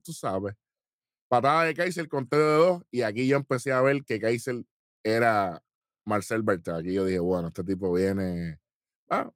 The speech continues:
aquí vino Riddle con su rodillazo, afiche de más suplex, que ya sinceramente, papi, me sabe a, a agua, ¿viste? No, ya, ya no me importa.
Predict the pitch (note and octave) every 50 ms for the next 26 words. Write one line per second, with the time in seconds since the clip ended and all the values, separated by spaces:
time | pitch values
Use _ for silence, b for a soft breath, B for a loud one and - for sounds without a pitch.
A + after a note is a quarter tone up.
0 | _ _ _ _ - F#2+ G#2 A2+ B2 C3 C3+ C3+ C3 C3 C#3+ D3 D3 C3 C#3 C3+
1 | C3 C#3 B2+ A#2+ A#2+ A#2 A2+ A#2 B2 A#2+ A#2 A2+ A#2 C3 C#3 C#3 C#3 B2+ B2+ C3
2 | C3 C#3 B2+ B2+ B2+ B2 - - G3 G3 D#3 D#3 D3 C#3+ - - - _ _ _
3 | _ _ _ b b _ - G2+ G2 A2+ C3 C3+ D3 C3+ A#2+ A#2+ C3+ C3 B2 A2+
4 | B2 C3 C#3 C3+ B2 G#2+ G2+ A#2+ C3 C3 C3 A#2+ G#2 G2 F#2 - - A2 B2 C#3
5 | D3+ C#3+ C3 A#2+ G#2 G2 F#2+ F2+ D#2+ F#2 F#2 G2 A2+ A#2 G2+ F2 E2+ F#2 G2 G2
6 | E2 F2 A2 - _ _ _ _ _ _ _ _ _ G2 G#2+ A#2 A2 G#2+ G#2+ -
7 | G2+ A2+ A#2 C3+ C#3 C3+ A2 E2 - G2+ G2+ - - - - -